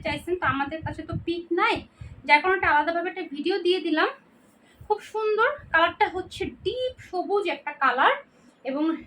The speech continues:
নিচে হচ্ছে প্যানেল করা আছে, যেটা আপনারা, আমরা যে মোমবাটিকে যে ডিজাইনটা দেই, ওই ডিজাইনটাই নিচে দেওয়া আছে। ওকে, ফ্রন্ট সাইড,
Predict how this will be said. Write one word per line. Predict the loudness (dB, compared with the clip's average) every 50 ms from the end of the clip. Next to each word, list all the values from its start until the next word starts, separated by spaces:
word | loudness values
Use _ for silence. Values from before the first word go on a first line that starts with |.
| 2 4 4
নিচে | 4 4 2 2 0 0
হচ্ছে | -2 -6 -8 -8 -6 -4 -4 -4 -6 -8 -16 -18 -18 -18 -16 -2 2
প্যানেল | 4 4 6 6 4 2 0 0 0
করা | 2 4 4 4 2
আছে, | 0 -2 -4 -4 -4 -4 -4 -10 _ _ -8 -6
যেটা | -2 2 2 2 2
আপনারা, | 2 0 0 2 2 4
আমরা | 4 2 2 2
যে | 2 4 4
মোমবাটিকে | 4 4 6 6 6 6 6 4 0 0 0 0
যে | -2 -2 -4
ডিজাইনটা | -4 0 2 2 2 2 0 -2 -4 -2 0
দেই, | 0 0 0 -2 -6 -20 -20 -20 -20 _ -2 2 4
ওই | 4 6 6 4
ডিজাইনটাই | 4 4 4 4 4 4 4 2 2 2 2 4
নিচে | 4 4 2 2 2 2
দেওয়া | 2 2 4 2 2 0
আছে। | -2 -8 -16 -18 -18 -18 -20 -20 -20 -20 _ _ _ -14 -8
ওকে, | -4 -2 -2 -2 2
ফ্রন্ট | 4 4 4 4 4 0
সাইড, | -2 -4 -2